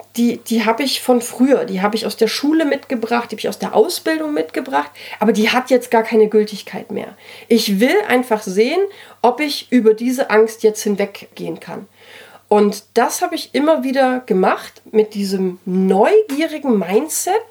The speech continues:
bin ich an diese Grenzen herangegangen und oh mein Gott, plötzlich lösen sich diese Grenzen auf und Situationen entstehen in meinem Leben, dass ich wirklich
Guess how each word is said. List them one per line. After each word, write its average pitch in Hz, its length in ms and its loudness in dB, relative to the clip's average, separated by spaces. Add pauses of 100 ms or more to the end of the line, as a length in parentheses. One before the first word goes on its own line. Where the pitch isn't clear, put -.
bin 247 180 4
ich - 160 -6
an 220 100 4
diese 208 240 0
Grenzen 254 640 0
herangegangen 180 880 -4 (880)
und 214 220 2
oh 196 100 2
mein 196 240 2
Gott, 370 300 -4 (180)
plötzlich 208 480 -2
lösen 214 420 4
sich 285 200 -6
diese 254 240 0
Grenzen 269 500 0
auf 180 240 -4
und 185 80 2
Situationen 220 960 2
entstehen 190 520 2
in 180 140 2
meinem 175 260 0
Leben, 170 460 -2 (540)
dass 220 240 2
ich 220 360 -2
wirklich 247 800 0